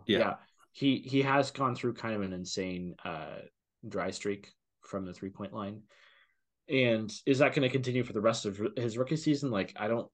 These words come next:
Speaker 2: think so. Uh, I don't think it'll be twenty-three percent, but I think it'll, it'll end up being somewhere in between his hot shooting start to begin the season.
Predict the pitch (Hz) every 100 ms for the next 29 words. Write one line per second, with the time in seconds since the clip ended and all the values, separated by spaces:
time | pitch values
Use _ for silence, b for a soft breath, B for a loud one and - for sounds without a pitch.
0 | - - 175 - 196 202 202 180 - 110
1 | 98 92 107 104 117 107 98 95 - 113
2 | 127 143 143 - 139 - 101 98 101 98
3 | 95 90 87 - - - 101 92 - 113
4 | 107 104 92 - 92 90 - 95 90 87
5 | - 98 85 - 98 87 82 90 90 -
6 | 85 - - 87 87 - 87 85 - _
7 | - - 87 98 85 82 - 95 - 98